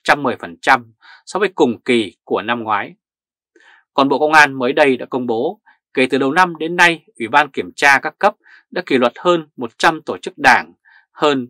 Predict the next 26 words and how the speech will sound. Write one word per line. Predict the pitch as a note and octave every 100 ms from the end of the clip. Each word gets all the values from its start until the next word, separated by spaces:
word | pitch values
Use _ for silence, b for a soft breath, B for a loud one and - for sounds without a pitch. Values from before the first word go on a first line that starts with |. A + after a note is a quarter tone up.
| _
ba | D#3+ D#3+
ngàn | D3 B2 F2
sáu | - A#2 E3+
trăm | E3+ D3
đảng | A#2+ E2+
viên, | B2+ B2 A#2 - _ _ _ _
kiến | C#3+ E3+
nghị | G3 -
xem | - D3+ B2+
xét | D#3+ F#3
xử | _ - B2
lý | A#2+
hành | F#3 A2+
chính | - B2 F#3+ _ _
hai | - D#3+ D3 C3+
trăm | D3 C3
ba | C3 B2+
mươi | B2
hai | B2+
tập | A#2 C3 -
thể | A#2 D#2+ - b b b
và | -
một | C3 C3+
ngàn | C#3 C3 A#2 A2+ -
một | A#2+ -
trăm | - D#3